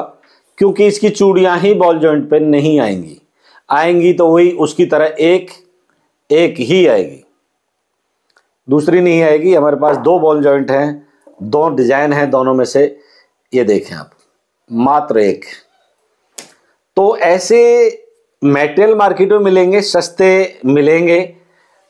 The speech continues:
और, अ, rate भी आपसे अच्छा ले सकते हैं लोग, तो उनसे बचें।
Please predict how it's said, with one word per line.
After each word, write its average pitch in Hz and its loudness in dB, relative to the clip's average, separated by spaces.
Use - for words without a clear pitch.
और, 143 0
अ, 120 0
rate 190 0
भी 208 0
आपसे 190 0
अच्छा 180 0
ले 180 0
सकते 165 -2
हैं 147 -2
लोग, 156 -2
तो 214 0
उनसे 214 0
बचें। 175 -4